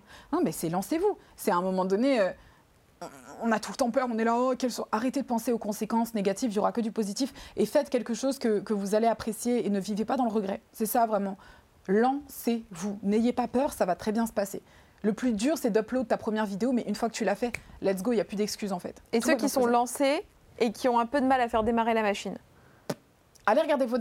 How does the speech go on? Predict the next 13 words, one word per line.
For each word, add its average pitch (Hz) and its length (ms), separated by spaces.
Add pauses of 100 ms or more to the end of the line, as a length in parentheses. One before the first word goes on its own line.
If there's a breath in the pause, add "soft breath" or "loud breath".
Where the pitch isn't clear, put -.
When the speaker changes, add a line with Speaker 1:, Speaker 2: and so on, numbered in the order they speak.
(140)
Speaker 1:
vos 214 220
analytics 208 460 (520 soft breath)
et 196 200
allez, 226 280
allez 226 180
voir, 240 340
euh, 190 200 (120)
ce - 100
qui - 80
pose 220 180
problème. 185 360 (340 soft breath)
Et 190 220
tout, - 240